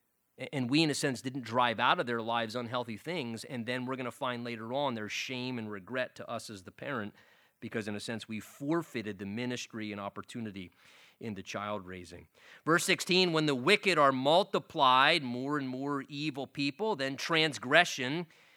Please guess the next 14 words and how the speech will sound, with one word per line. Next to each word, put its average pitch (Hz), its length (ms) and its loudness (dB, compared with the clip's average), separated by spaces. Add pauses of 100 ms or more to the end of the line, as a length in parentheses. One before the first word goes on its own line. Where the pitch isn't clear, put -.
(120)
increases, 202 720 0
but 180 220 -2
the 185 100 0
righteous 226 640 2
will 202 220 -2
see 139 580 -2 (640)
their 135 300 4
fall." 113 440 4
So 117 140 -10
notice 117 300 -4
the 117 100 -10
Bible 131 380 0
indicates 151 640 -2
that 127 140 -6